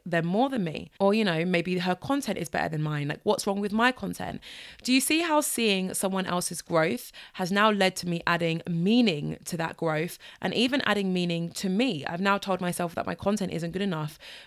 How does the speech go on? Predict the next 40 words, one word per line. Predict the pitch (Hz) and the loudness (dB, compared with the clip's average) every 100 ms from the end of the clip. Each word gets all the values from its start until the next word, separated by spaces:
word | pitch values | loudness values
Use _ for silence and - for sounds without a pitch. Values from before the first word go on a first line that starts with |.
| - | -8
because | 202 196 190 | -4 2 2
of | - 196 | 4 2
an | 190 | 0
external | - - 208 220 226 | 0 0 2 4 2
factor | 220 - - 85 - - - | 0 -4 -4 -4 -4 -10 -8
that | - | -2
has | 202 | 0
nothing | 196 196 180 185 170 | 2 2 2 -4 -6
to | 160 | -2
do | 196 | 0
with | 220 156 | 0 -2
me. | 156 147 - _ - - - | -6 -10 -12 _ -20 -20 -4
Not | 269 294 | 2 4
only | 339 | 4
that, | 302 180 190 - | 4 2 2 -2
but | - 208 | -6 0
you | 226 | 2
actually | 262 - | 2 0
have | 311 269 | 0 2
no | 208 190 | 2 2
idea | 190 175 175 | 0 0 -2
how | 170 | -2
someone | 165 170 160 | -2 -2 -2
else | 160 160 | -2 -6
is | 151 | -6
growing. | 160 160 185 269 - - - - | -4 -2 -2 -4 -8 -20 -20 -2
And | 214 | 4
I'm | 214 233 | 6 6
not | 277 | 4
just | 330 320 | 0 0
saying | 226 196 185 | 2 2 0
that | 180 175 | -2 0
they | 175 | 0
might | 175 175 | 0 -2
be | 175 | -4
growing | - 160 160 160 | 0 2 2 -2
through | - 165 156 156 | -2 0 0 -2
illegitimate | 165 151 170 180 185 - | -4 -2 -4 -4 -8 -4
means | 160 147 151 151 | -4 -2 -4 -4
like | 156 | -8